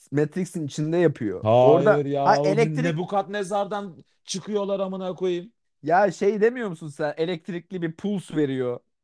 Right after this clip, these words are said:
Speaker 2: Hayır,
Speaker 1: E M P
Speaker 2: o
Speaker 1: o
Speaker 2: değil.
Speaker 1: amına koyayım ya.
Speaker 2: O değil
Speaker 1: E M P
Speaker 2: lan.
Speaker 1: demiyor musun? Ne?
Speaker 2: Oğlum eliyle durduruyor, eliyle.
Speaker 1: Neyi
Speaker 2: Me-,
Speaker 1: durduruyor abi?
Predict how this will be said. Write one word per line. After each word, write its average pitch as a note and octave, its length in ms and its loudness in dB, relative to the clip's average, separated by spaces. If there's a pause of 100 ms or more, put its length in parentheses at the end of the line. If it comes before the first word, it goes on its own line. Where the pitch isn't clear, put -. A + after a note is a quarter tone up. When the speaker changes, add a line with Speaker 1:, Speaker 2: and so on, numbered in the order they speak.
(120)
Speaker 2:
Hayır, A3 200 6
Speaker 1:
E - 20 4
M G3+ 80 2
P F#3+ 60 -2
Speaker 2:
o - 40 2 (120)
Speaker 1:
o A3+ 80 6
Speaker 2:
değil. - 20 6
Speaker 1:
amına D3+ 340 -2
koyayım C#3 280 -12
ya. C3+ 140 -10
Speaker 2:
O D#3 120 -2 (100)
değil - 0 -
Speaker 1:
E A3 40 -2
M A3 60 -4
P A3+ 140 -6
Speaker 2:
lan. G#3+ 60 -4
Speaker 1:
demiyor A3 260 -4
musun? D3+ 300 -12
Ne? A3 160 0
Speaker 2:
Oğlum E3 340 -2 (100)
eliyle G#3 680 4
durduruyor, D#3 540 -2
eliyle. D#3+ 760 -4 (240)
Speaker 1:
Neyi F3+ 260 0
Speaker 2:
Me-, - 0 -
Speaker 1:
durduruyor C3 460 -2
abi? B2+ 200 -6